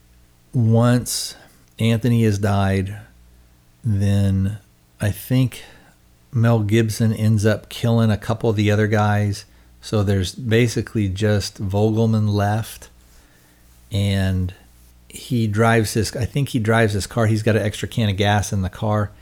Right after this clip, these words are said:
He is gonna take and basically just burn him up. As he's going up there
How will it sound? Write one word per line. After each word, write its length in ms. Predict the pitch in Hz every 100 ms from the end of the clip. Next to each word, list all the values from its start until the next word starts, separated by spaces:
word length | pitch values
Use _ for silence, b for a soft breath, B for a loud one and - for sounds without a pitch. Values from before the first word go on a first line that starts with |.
| b b _
He 180 | 117
is 140 | 117 107
gonna 240 | 117 104
take 340 | - 110 107 110
and 100 | 98
basically 500 | 104 101 98 113 98
just 300 | 98 95 95
burn 240 | 107 104
him 220 | 90 92 101
up. 220 | 82 -
As 240 | 95 95
he's 160 | 117 104
going 280 | 117 107 110
up 240 | 143 -
there 300 | 101 95